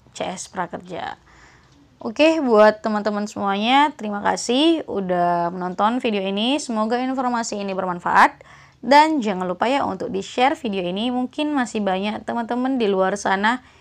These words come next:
yang masih kebingungan ataupun sedih juga karena mungkin melihat dashboardnya yang untuk khususnya buat gelombang yang sebelas, seperti itu. Oke, teman-teman semuanya, dan terima kasih buat support kalian.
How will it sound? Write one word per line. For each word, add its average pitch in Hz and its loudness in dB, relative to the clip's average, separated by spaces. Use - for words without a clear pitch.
yang 226 -4
masih 226 -4
kebingungan 240 -2
ataupun 254 -2
sedih 214 0
juga 208 4
karena 208 -4
mungkin 220 -4
melihat 202 -4
dashboardnya 190 -4
yang 185 -4
untuk 190 -10
khususnya 196 -6
buat 185 -4
gelombang 180 -4
yang 180 -6
sebelas, 185 0
seperti 190 -6
itu. - -8
Oke, 294 4
teman-teman 247 0
semuanya, 247 2
dan 214 2
terima 214 -2
kasih 262 0
buat 202 2
support 208 -6
kalian. 214 2